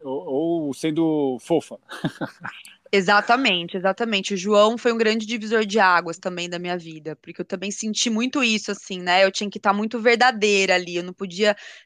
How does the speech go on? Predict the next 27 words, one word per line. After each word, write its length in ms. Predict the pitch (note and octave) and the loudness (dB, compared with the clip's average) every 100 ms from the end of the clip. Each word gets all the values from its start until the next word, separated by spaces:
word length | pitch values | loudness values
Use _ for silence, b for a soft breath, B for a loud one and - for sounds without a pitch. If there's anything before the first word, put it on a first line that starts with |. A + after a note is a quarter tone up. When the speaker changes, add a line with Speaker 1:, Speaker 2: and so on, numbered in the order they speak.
| _ | _
Speaker 2:
tá 160 | G#3 G3+ | 0 2
de 100 | F#3 | 0
faz 240 | - G3+ | 2 2
de 80 | F#3+ | 0
conta 400 | - F#3+ G3 F#3+ | 0 2 2 -4
com 220 | - F#3 | -10 -6
ele, 220 | F3+ F#3+ | -4 0
"Ah, 260 | G3+ C4+ C4 | 2 4 2
deixa 240 | A3+ A#3+ | 0 -4
eu 40 | C#4+ | -8
ficar 240 | - B3 | -4 -2
aqui 180 | A#3 A#3 | 0 -4
um 80 | A3 | -8
pouquinho." 360 | G#3+ - G3+ | -8 -8 -4
Não, 240 | G3+ G3+ F3 | 0 0 0
cara, 200 | F3 D#3+ | -2 -2
eu 60 | |
tenho 140 | E3 F#3+ | -4 -10
que 100 | - | -8
tá 240 | - G3 | -2 0
aqui 500 | G#3 - F#3 F#3 G3+ | 0 -4 -12 -10 -8
mesmo, 480 | G#3+ G#3 F3 D#3 D3+ | -2 -2 -2 -4 -14
assim, 300 | D3 - D3 | -16 -16 -18
Speaker 1:
É. 20 | - | -10
Speaker 2:
presente, 680 | F3 E3 E3 F3 F3+ - | -8 -4 -4 -6 -6 -6
entregue, 540 | F#3 E3+ D#3+ E3+ F3 E3+ | -4 -2 0 0 0 -4
vivendo. 720 | D#3+ D3+ D#3 D#3 F3 F3+ F3 | -8 -8 -8 -8 -10 -12 -14